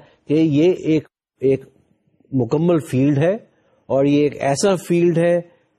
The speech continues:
جس میں، you know، بے شمار کام ہو سکتا ہے اور،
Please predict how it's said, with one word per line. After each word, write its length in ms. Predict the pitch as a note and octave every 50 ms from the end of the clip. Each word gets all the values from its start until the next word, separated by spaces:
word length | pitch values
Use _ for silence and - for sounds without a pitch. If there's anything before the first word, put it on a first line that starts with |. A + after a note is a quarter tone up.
| _ _
جس 340 | - - B2+ D3+ D3+ - -
میں، 200 | D#3 E3 E3 E3 D#3+ D3+ D#3+ - _ _ _ _ _ _ _ _ C3+
you 140 | C3+ C3+ C#3+ D#3
know، 200 | D#3 D#3 D#3 D3+ C#3+ - _ _ _ _ -
بے 160 | A2+ A#2+ B2
شمار 400 | A#2+ - C3 A#2 A#2+ B2 B2+ B2
کام 560 | A#2+ - - - A#2+ B2+ C#3+ D#3+ E3 E3+ D#3+
ہو 400 | - - _ _ _ - A#2+ B2
سکتا 500 | B2 - D3 C3+ - _ - D#3 D3+ C#3+
ہے 220 | D3 D3+ D3+ D3+ D3 C#3+ - _ _ _ _ _ _ _ _
اور، 240 | _ - B2 C3 C#3+